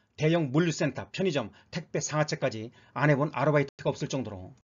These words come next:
열심히 일한 그는 목돈 육백만 원을 들고 상경의 트롯 오디션 방송에 지원하게 됐습니다. 십 일위 스트릿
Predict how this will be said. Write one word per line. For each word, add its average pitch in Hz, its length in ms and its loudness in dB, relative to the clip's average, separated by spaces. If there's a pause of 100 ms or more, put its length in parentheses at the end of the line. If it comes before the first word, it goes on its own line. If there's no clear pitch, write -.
(300)
열심히 180 380 -2
일한 165 220 4
그는 131 300 0
목돈 151 400 2
육백만 151 480 4
원을 147 140 4
들고 120 340 -4
상경의 120 480 -2 (320)
트롯 - 360 0
오디션 147 460 0
방송에 123 380 -6
지원하게 131 360 -2
됐습니다. 117 560 -10 (340)
십 - 220 -6
일위 143 320 2 (420)
스트릿 190 520 2